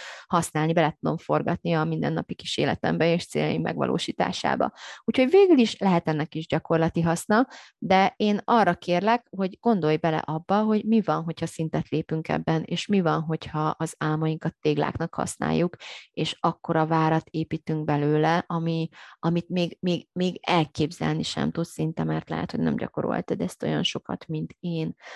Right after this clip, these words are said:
de szeretném megtanítani neked, hogy hogyan kell, szeretném segíteni a gyakorlásodat, és ennek legfőbb, ö, eszköze, amit erre kitaláltam, a Tényleg Élet nevű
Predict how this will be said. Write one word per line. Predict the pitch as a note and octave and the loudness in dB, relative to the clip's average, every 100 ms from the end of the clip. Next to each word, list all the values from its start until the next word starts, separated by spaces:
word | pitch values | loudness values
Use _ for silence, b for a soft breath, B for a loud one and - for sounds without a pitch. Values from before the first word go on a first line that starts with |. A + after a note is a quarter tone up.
| B B | B B
de | - E3 D#3 | 0 2 0
szeretném | - E3+ E3 - E3 E3 _ | 0 0 0 0 -2 -2 _
megtanítani | D#3 D#3+ - E3 - F#3 | -8 -6 -2 -2 0 -2
neked, | F#3 - G3+ | -2 -2 -4
hogy | G#3+ | -2
hogyan | - G#3 G#3 | 0 2 2
kell, | - A3 | 2 2
szeretném | A3 - E3+ E3 - D#3 D#3 - _ - | 2 0 -2 -2 -4 -4 -4 -8 _ -2
segíteni | - D#3+ E3 E3+ F3 | 0 0 -2 0 0
a | E3 | 2
gyakorlásodat, | D#3+ D#3+ - E3+ F3+ F#3+ - A3 A#3 B3+ B B B B | 0 -4 -2 0 2 -2 0 4 4 2 B B B B
és | - E3 E3 - | -2 -2 -2 -4
ennek | F3 E3+ D#3+ F3 | -2 0 -2 -2
legfőbb, | E3 - - D#3+ D#3 - | -4 -4 -4 0 0 -4
ö, | - E3 D#3+ - | -6 -2 0 0
eszköze, | E3+ - - E3 E3 D#3+ | -2 -2 -4 0 0 0
amit | E3 - | -2 -2
erre | - E3 | 0 -2
kitaláltam, | - - D#3+ E3 - E3+ E3 | -4 0 2 2 0 0 0
a | - D#3+ | -4 -6
Tényleg | - D#3 D#3 | -4 -2 -2
Élet | D#3+ D#3+ F3 | -2 -2 -2
nevű | D#3+ D#3+ | -2 0